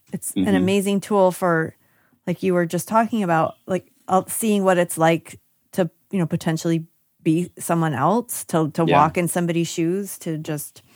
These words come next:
Speaker 1: have those experiences in a very safe, controlled environment,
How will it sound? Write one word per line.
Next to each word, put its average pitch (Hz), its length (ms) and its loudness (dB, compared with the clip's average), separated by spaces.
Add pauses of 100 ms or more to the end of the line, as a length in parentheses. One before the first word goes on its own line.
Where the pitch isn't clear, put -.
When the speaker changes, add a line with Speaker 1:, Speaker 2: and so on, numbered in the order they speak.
(640)
Speaker 1:
have 214 300 4
those 202 420 0 (840)
experiences 226 1040 2
in 185 120 0
a 180 60 4
very 175 280 4
safe, - 680 -2 (120)
controlled 160 500 0 (360)
environment, 170 720 0